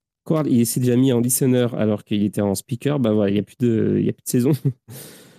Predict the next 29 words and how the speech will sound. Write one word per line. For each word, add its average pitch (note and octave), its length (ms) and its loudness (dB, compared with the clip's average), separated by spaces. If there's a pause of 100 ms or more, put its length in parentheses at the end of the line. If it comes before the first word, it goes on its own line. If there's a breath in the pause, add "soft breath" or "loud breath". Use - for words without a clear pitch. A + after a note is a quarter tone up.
(880 loud breath)
Euh, A2+ 1120 2 (1080)
vas-y, A2 220 0
je G#2 80 -2
vais A2 60 -2
donner A2 160 -2
la G#2+ 80 -2
parole A2 240 0
à G#2 60 0
quelques G#2+ 280 -4
habitués. G#2+ 480 -2 (380)
Vas-y, A2+ 180 0
Coral, B2 200 -4
pareil. G#2+ 420 0 (1300)
Je - 40 -4
le - 80 -4
vois. - 140 -6 (4000)
Donc, - 140 0
j'es-, C#3 380 2
j'ai, C#3 320 2
j'espère D3 400 0
que F3+ 100 0
ce D3 140 0
petit D3+ 240 -4
cours, F3+ 340 2
euh, B2+ 60 2
sur C3+ 140 0
les B2+ 120 2
prompts D3+ 300 -4
vont, B2 240 2